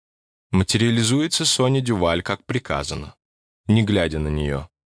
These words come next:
«Меняю кое-что, Соня. Хочу, чтобы ты вернулась в команду нуля десять.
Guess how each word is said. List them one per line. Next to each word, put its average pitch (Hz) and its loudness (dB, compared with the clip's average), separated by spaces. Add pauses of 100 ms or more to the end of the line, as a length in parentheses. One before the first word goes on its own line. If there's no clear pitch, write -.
(640)
«Меняю 101 2
кое-что, 82 -4
Соня. 73 -2 (760)
Хочу, 98 -2
чтобы 101 0
ты 110 0
вернулась 101 2
в - -14
команду 95 0
нуля 92 0
десять. 80 -6